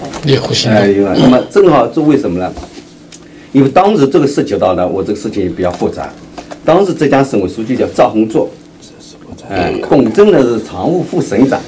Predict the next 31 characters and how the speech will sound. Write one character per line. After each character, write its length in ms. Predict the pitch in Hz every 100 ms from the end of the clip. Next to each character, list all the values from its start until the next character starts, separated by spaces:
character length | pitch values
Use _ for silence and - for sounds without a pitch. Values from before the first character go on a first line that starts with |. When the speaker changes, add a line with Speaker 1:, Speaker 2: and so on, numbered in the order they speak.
| - - - - - - - -
Speaker 2:
那 120 | 139
么 120 | 165
龚 240 | 170 117 127
正 140 | 202
鬼 160 | 208 -
经 240 | - 147
贸 220 | 202 190
的， 140 | 160 -
呃， 160 | 139 151
那 100 | 214
不 140 | 208 -
是 80 |
常 200 | - 98
务， 60 | 101
就 140 | 147
副 180 | - 202
省 180 | - 101
长， 140 | - -
鬼 120 | 104
经 200 | - 131
贸 180 | 160 151
的。 120 | 87 - - -
那 100 | 180
么 80 | 202
我 220 | 127 -
的 100 | -
工 260 | - 151 147
作 140 | 135
事 180 | - 160
情 160 | - 131
呢， 140 | 135